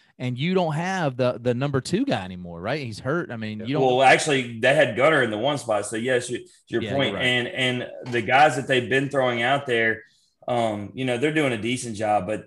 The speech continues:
Speaker 2: you know, when you're talking about going against Kumar and Leiter, that, I mean, it's, they're clearly
Speaker 1: But
Speaker 2: outmatched.
Speaker 1: but to that point, though, Ole Miss was, they were barreling Kumar up. I'm not saying you can do that two
Speaker 2: And,
Speaker 1: games in a
Speaker 2: and
Speaker 1: row.
Speaker 2: hey, and, and look who's back and already hitting bombs, dude. Hey,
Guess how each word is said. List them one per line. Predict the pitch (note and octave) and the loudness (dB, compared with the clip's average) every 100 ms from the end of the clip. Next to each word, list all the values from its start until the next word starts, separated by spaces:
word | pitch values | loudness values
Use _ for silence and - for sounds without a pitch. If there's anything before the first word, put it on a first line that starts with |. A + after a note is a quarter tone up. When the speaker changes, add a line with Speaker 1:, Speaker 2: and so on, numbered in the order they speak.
| _ | _
Speaker 2:
you | B2 | -6
know, | A2+ G#2 | -4 -4
when | A2+ | -2
you're | A#2+ | 0
talking | B2 A2+ | 2 2
about | A2 G#2 | 2 0
going | A2 G#2+ | -2 -4
against | G2+ G#2+ G2 - | -4 -8 -8 -8
Kumar | G#2+ G2+ | -6 -4
and | G2 | -2
Leiter, | G2+ G2 F#2+ F2+ | 0 0 -2 -4
that, | G#2+ G2+ | -2 0
I | |
mean, | G#2+ G2+ F2+ | -2 -8 -8
it's, | G#2+ F#2+ - | -8 -10 -12
they're | A2 G2+ - _ | -8 -8 -10 _
clearly | - B2+ A2 | -2 0 4
Speaker 1:
But | D#3 G#2 | 2 2
Speaker 2:
outmatched. | G2+ G2+ E2+ - - - | -2 -6 -6 -12 -18 -10
Speaker 1:
but | B2+ F3 C#3 | -2 0 0
to | E3 | 0
that | D#3 - | 0 0
point, | F3 G3+ A#2+ | -4 -4 -6
though, | G2 F#2+ _ - | -8 -10 _ -8
Ole | G3 | -6
Miss | A#3 D4+ | -4 -6
was, | D4 G#2+ G#2 | -8 -10 -12
they | B2 F#3+ | -6 -4
were | F4+ | -4
barreling | G3 F3+ A3+ F3 D3 | -4 -2 -2 -4 -6
Kumar | F#3+ F3 B2+ D#3+ | -6 -4 -6 -6
up. | C3+ - | -8 -8
I'm | C#3 D#3+ | -8 -4
not | G3+ F3+ | -2 -4
saying | F#3 F3+ D#3 | -4 -4 -4
you | |
can | C#3 | -6
do | C3+ | -4
that | C3 A#2 | -4 -2
two | C3 | 0
Speaker 2:
And, | B2 | 0
Speaker 1:
games | A2+ | 0
in | B2+ | 2
a | |
Speaker 2:
and | C3 | 4
Speaker 1:
row. | B2 | 4
Speaker 2:
hey, | D3+ B2+ A#2+ | 4 6 4
and, | A#2+ A#2 | 0 -2
and | B2 | 0
look | C#3 C#3+ | 0 4
who's | F3+ A#2+ | 2 6
back | C#3 D3 C3 | 6 6 4
and | B2+ | 2
already | C3 B2+ | 2 2
hitting | B2+ A2+ | 0 -2
bombs, | A2 A2+ G#2 G2 | 0 0 0 -4
dude. | A2 G#2+ | -4 -2
Hey, | A#2 A2 G#2 | 2 2 0